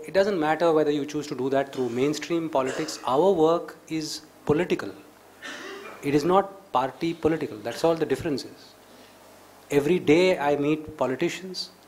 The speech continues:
of various stripes, of various levels, of various seniorities, and that's all we do. So I gave a very personal answer. I have tremendous admiration for people who choose, like you do, to get into politics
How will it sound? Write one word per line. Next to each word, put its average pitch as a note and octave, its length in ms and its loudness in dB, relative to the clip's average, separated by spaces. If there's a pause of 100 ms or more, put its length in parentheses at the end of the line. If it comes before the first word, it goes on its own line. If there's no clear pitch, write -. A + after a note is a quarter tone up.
(560)
of A#2+ 120 -4
various D3 380 4
stripes, - 540 -2
of C#3 120 -8
various C#3+ 360 -2
levels, D3 480 0
of A#2 100 -6
various C#3 360 0
seniorities, D3 800 -2 (1000)
and D3 120 2
that's D#3+ 180 4
all E3 120 4
we D#3+ 140 -2
do. C#3+ 160 -2 (1700)
So F#3 360 2 (500)
I D#3 140 2
gave F#3+ 220 4
a A3+ 80 4
very G3 200 0 (240)
personal F3+ 360 2
answer. A2 380 -10
I C3 80 -4
have D#3+ 220 -2 (220)
tremendous G3 500 2
admiration C#3+ 720 0 (100)
for C#3+ 120 -2
people D#3 280 -4
who D3+ 200 -4
choose, F3 400 0
like B2+ 260 0
you C#3 160 -2
do, D#3 220 0 (260)
to B2+ 80 -6
get B2+ 200 0
into D3 200 -2
politics D3 640 -2